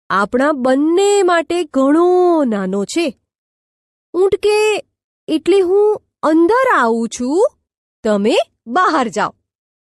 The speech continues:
પહેલા અરબ તંબુની અંદર હતો અને ઊંટ બહાર હતું. હવે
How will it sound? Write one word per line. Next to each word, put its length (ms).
પહેલા 500
અરબ 380
તંબુની 600
અંદર 500
હતો 400
અને 340
ઊંટ 480
બહાર 480
હતું. 380
હવે 380